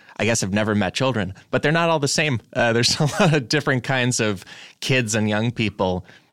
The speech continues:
and we just throw around childish as an automatic bad thing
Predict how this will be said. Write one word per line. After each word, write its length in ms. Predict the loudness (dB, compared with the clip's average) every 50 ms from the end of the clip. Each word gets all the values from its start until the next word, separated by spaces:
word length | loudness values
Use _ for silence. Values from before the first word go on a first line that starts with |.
| _ _ _ -2
and 320 | 0 2 2 2 0 0
we 160 | 0 -2 0
just 260 | 0 0 -2 -2 -4 -4
throw 220 | -2 0 2 2
around 340 | 2 2 0 0 -2 -2 -4
childish 580 | -2 -2 0 0 0 0 0 0 0 -2 -2 -2 -2
as 160 | -2 0 -2
an 120 | -2 -2 -2 0
automatic 800 | 0 2 2 2 0 0 0 0 0 0 -2 -4 -4 -6 -6 _
bad 380 | -2 0 0 0 -2 -4 -4 -2
thing 440 | -2 0 0 0 0 -2 -4 -4